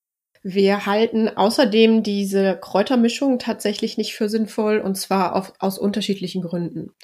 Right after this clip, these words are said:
Zum Ersten ist es so, dass wenn man gezielte, vernünftige Phytotherapie macht, und das ist ein ganz anderes Thema, das spricht überhaupt nichts gegen. Wenn es vernünftig gemacht wird, ist das eine gute Therapieoption.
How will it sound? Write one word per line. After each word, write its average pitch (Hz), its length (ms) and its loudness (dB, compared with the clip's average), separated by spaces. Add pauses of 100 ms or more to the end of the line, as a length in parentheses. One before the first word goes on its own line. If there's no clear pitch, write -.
(400)
Zum - 220 -4
Ersten 240 680 0
ist 233 240 -4
es 226 160 -4
so, 233 320 4
dass 202 460 -2
wenn 208 140 2
man 202 280 -2 (160)
gezielte, 262 760 2
vernünftige 220 680 0
Phytotherapie 190 840 -4
macht, 165 280 -6
und 196 140 -4
das 233 140 0
ist 233 160 -6
ein 214 100 0
ganz 247 160 2
anderes 214 280 0
Thema, 208 300 2
das 190 140 -2
spricht - 340 -4
überhaupt 208 360 -4
nichts 208 240 -6
gegen. 202 300 0
Wenn 190 120 -2
es 196 100 -4
vernünftig 226 500 -2
gemacht 233 380 -2
wird, 226 220 0 (400)
ist - 240 2
das 208 180 -2
eine 208 120 0
gute 214 540 0 (240)
Therapieoption. - 1000 -4